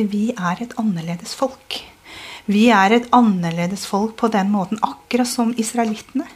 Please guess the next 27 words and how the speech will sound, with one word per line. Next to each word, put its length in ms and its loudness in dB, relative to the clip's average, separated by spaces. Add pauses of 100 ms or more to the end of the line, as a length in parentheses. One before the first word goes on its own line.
(240)
De 80 2
var 160 4
kalt 320 -2
til 120 2
å 20 4
være 180 4
et 140 -2
annerledes 580 -2
folk, 320 -2
de 120 2
var 100 -2
gitt 260 -2 (400)
loven 800 4
og 180 -12
budene. 680 4 (500)
Hvorfor 320 2
det? 100 6 (440)
Det 120 2
er 80 8
også 280 8
så 80 6
lett 400 2
å 40 6
miste 480 2
litt 220 6
sånn 260 4
oversikten. 560 2